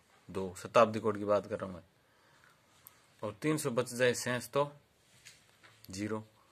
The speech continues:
और ज़ीरो बच जाए तो शताब्दी कोड क्या होगा, छः। अब इस सूत्र के माध्यम से अपने कोई भी सवाल हल कर सकते हैं। आप आराम से देखना, मैं आपको एक चीज़ बता देता हूँ, ये साधारण वर्ष और अधिवर्ष क्या होते हैं।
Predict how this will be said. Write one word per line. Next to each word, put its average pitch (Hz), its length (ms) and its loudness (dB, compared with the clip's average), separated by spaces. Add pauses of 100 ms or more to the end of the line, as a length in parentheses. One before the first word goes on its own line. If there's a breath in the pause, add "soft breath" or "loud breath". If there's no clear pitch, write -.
(180)
और 95 80 -8
ज़ीरो 139 300 0
बच 127 140 -2
जाए 123 180 0
तो 123 180 -8 (160)
शताब्दी 120 340 -2
कोड 117 200 -4
क्या 131 120 0
होगा, 131 180 -2 (920)
छः। 92 260 -6 (640 loud breath)
अब 185 140 4
इस 180 160 0
सूत्र 147 300 2
के 131 160 -6 (240)
माध्यम 110 380 -2
से 104 120 -6
अपने 107 300 -8 (760)
कोई 110 200 -4
भी 101 140 -8
सवाल 104 320 -4 (100)
हल 92 120 -10
कर 95 180 -8
सकते - 320 -14
हैं। 131 120 -8 (580 loud breath)
आप 90 240 -4
आराम 101 200 -2
से 104 120 -12
देखना, 107 300 -6
मैं 101 160 -8
आपको 95 340 -10 (180)
एक 120 200 -6
चीज़ 110 220 -6
बता 113 240 0
देता 113 240 -6
हूँ, 120 80 -6
ये 113 100 -6
साधारण 110 380 -4
वर्ष 110 240 -8
और 113 60 -4
अधिवर्ष 104 340 -8
क्या 104 160 -6
होते 95 220 -6
हैं। 139 80 -6